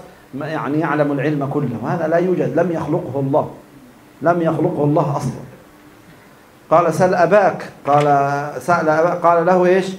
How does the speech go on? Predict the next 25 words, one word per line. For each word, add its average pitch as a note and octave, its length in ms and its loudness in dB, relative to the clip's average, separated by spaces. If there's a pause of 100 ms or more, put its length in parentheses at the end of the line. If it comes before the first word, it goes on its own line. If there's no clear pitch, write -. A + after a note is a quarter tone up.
(160)
"إذا D3+ 220 2
جاءك D#3+ 380 2
الحديث D3+ 460 0
عن C#3+ 180 -2
سعد E3 380 -2
فلا D3+ 240 0
تسأل D#3 340 0
عنه D#3+ 260 0
إيه؟ D#3 260 2
أحداً." A#2 240 -6 (460)
وبإليه E3+ 360 6
قال: E3+ 280 4
"وحدثني D#3+ 520 0
عن D#3 200 0
مالك D#3+ 400 0
عن C#3 220 -2
نافع D#3+ 460 -2
أن D#3+ 140 -2
عبد D#3+ 260 0
الله D#3 280 4
بن D3 140 -2
عمر C#3+ 380 0
بال E3 460 4 (240)
في - 60 -10
السوق، D3+ 400 -4